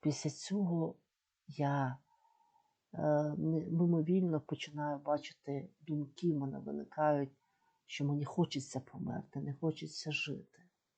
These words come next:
Хочеться, е, вийти з тіла, щоб закінчилося моє земне життя, щоб я відійшов з цієї реальності.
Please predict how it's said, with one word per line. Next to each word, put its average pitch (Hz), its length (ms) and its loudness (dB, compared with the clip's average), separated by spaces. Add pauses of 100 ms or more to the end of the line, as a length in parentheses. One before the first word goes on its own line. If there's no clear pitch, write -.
(480)
Хочеться, 147 960 -2 (760)
е, 202 60 -6 (500)
вийти 165 560 8
з - 140 -6
тіла, 160 340 6
щоб - 260 -6
закінчилося 147 800 0
моє 147 340 -4
земне 147 420 -8
життя, 143 600 -10 (500)
щоб - 280 -8
я 151 400 4 (300)
відійшов 156 840 0 (400)
з - 120 -20
цієї - 360 -2
реальності. 147 840 -6